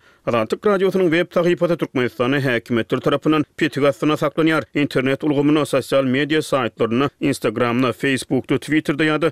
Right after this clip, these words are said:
beýleki ulgamlarda Azatlygyň habarlaryna like basan, tekbir ýazan adamlar häkimetler tarapyndan ýygyrlanyp bilinýär. Türkmenistan dünýäde öz halkyna iň gymmat we iň haýal internet hödürleýän ýurt hökmüne ikrar edilýär. Şeýle şertlerde radionuň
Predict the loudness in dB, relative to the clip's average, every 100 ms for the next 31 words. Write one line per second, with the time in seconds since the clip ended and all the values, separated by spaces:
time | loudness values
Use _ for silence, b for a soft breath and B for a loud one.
0 | -2 -2 0 0 0 0 2 2 2 0
1 | 0 -2 -2 0 0 0 2 2 2 2
2 | 0 -2 -2 0 0 -2 -4 -4 -2 -2
3 | 0 0 0 0 -2 0 0 -2 -4 -2
4 | -2 0 -2 0 -2 0 -2 0 0 0
5 | 0 0 0 0 0 2 0 -2 -10 -20
6 | -4 -2 0 0 2 0 2 2 2 0
7 | 0 2 2 2 2 2 2 2 0 2
8 | 2 0 0 0 2 0 0 -2 0 -2
9 | -2 0 0 2 2 0 0 -2 -2 2
10 | 2 2 0 0 2 0 0 0 0 0
11 | 0 -2 0 0 2 0 0 2 2